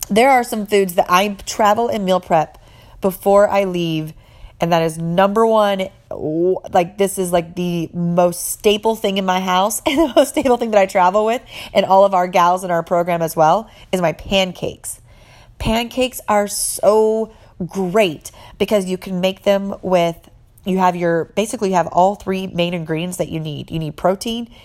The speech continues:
you need some fat, and you need some carbs. And inside my pancake, you get it all. You can fold it up, put it in some foil or put it in a plastic bag, and on you go.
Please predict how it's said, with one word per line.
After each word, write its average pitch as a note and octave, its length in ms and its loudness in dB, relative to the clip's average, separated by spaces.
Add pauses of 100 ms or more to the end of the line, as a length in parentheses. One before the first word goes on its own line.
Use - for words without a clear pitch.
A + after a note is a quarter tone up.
you F3+ 100 -4
need E3 140 -4
some D3+ 220 -8
fat, E3+ 400 0
and E3 100 -4
you D#3+ 60 -4
need D#3 160 -8
some D3 180 -8
carbs. C#3+ 460 -4 (340)
And F#3 120 -8
inside G3+ 520 -4
my F#3 180 -2
pancake, F3+ 640 -6
you E3 140 -2
get D3+ 300 -2
it D#3+ 100 -4
all. C3+ 380 -2 (420)
You F3+ 140 -2
can C#3+ 200 -4
fold F#3+ 340 0
it G#3+ 60 -8
up, G#3 280 2 (240)
put G3 160 -2
it G3 60 -4
in G3+ 120 -6
some G3+ 220 -6
foil F3 320 0
or D3 80 -8
put - 220 -4
it F#3+ 60 -2
in G3 100 -2
a F#3+ 40 -6
plastic F3+ 400 -6
bag, E3+ 320 0
and - 180 -10 (100)
on E3 240 -2
you D#3 80 -6
go. D#3 340 -4